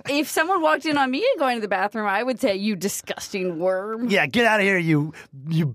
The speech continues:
Speaker 2: beta male cuck.
Speaker 1: You know, I wouldn't just say, "Oh, someone's in here, someone's in here."
Speaker 2: Sorry, sorry,
Speaker 1: I
Speaker 2: sorry.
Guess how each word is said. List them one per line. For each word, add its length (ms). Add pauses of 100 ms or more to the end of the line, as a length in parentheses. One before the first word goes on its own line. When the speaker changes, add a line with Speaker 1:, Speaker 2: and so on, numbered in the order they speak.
Speaker 2:
beta 320
male 420
cuck. 440 (100)
Speaker 1:
You 120
know, 280
I 160
wouldn't 400
just 220
say, 420
"Oh, 180
someone's 300 (100)
in 60
here, 320
someone's 280
in 160
here." 200
Speaker 2:
Sorry, 340
sorry, 220
Speaker 1:
I 40
Speaker 2:
sorry. 180